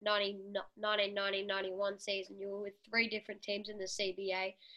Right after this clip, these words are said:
and the United States Basketball League. How did you go settling into each club and then pick yourself up? And,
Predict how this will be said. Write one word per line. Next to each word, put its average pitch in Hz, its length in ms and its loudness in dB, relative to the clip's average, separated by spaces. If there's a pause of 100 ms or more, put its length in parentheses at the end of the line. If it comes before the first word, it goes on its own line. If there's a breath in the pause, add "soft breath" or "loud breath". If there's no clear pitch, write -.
(260)
and 208 140 2
the 208 60 -2
United 196 420 2
States - 380 0
Basketball 190 540 -4
League. 185 200 -2 (400)
How 233 100 10
did 262 160 6
you 254 80 -6
go 247 180 6
settling 202 500 2
into 196 260 -4
each 196 300 -4
club 202 240 -2
and 196 120 -4
then 190 300 0
pick 196 160 -6
yourself 190 360 -6
up? 185 220 -4
And, 185 160 -6